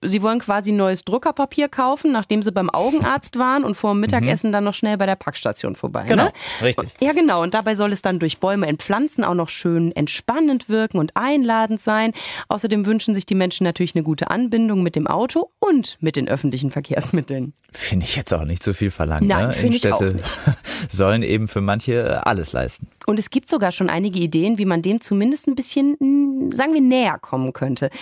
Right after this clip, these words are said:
Speaker 1: In Recklinghausen, das ist eben so eine mittelgroße Stadt im Ruhrgebiet in Nordrhein-Westfalen, da wurde in einer Etage eines ehemaligen Karstadts eine Kita gebaut.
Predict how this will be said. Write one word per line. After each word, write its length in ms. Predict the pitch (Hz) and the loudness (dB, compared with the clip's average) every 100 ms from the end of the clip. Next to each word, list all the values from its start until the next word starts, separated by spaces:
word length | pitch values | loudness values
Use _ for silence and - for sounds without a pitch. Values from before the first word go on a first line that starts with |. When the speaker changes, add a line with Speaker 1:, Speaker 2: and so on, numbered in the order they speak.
| - - | -12 -4
Speaker 1:
In 100 | 196 | -2
Recklinghausen, 720 | 185 196 208 180 190 277 349 | -2 0 0 2 2 2 2
das 160 | 226 185 | 0 -2
ist 200 | 285 - | -4 -2
eben 180 | 196 180 | 2 2
so 120 | 160 | 2
eine 240 | 175 165 165 | 2 2 0
mittelgroße 640 | - 208 190 156 156 156 151 | 0 0 0 0 0 -2 -2
Stadt 340 | - 156 - | -2 -4 -2
im 100 | 175 | -2
Ruhrgebiet 500 | 147 185 165 143 160 | -2 -2 -2 0 -2
in 80 | - | 0
Nordrhein-Westfalen, 840 | 143 156 160 160 - - 151 202 262 - - - | -2 -2 -2 -2 -4 -4 -2 0 -4 -8 -16 -4
da 120 | 185 | -2
wurde 180 | 180 254 | 0 0
in 80 | 247 | 0
einer 340 | - 247 294 | 0 -2 0
Etage 400 | - - 165 160 | -2 -4 -4 -2
eines 280 | 165 156 156 | -2 -2 -2
ehemaligen 400 | - 156 156 147 | 0 0 0 -2
Karstadts 540 | - 156 156 - 190 - | -4 -6 -4 -4 -4 -2
eine 120 | 165 | -2
Kita 540 | - - 339 - 123 | -2 -4 -2 -4 -6
gebaut. 480 | 113 135 135 143 269 | -4 -4 -2 0 -2